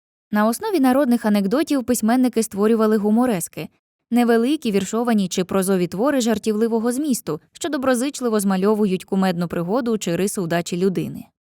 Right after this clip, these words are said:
Наприклад, у гуморесці "Брехунець" Павла Глазового читаємо:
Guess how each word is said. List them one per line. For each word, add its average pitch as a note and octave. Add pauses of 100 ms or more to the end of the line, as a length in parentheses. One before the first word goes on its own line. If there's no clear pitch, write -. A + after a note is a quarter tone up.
(200)
Наприклад, D4
у C4+
гуморесці C4
"Брехунець" G#3+
Павла G3
Глазового G3+
читаємо: F3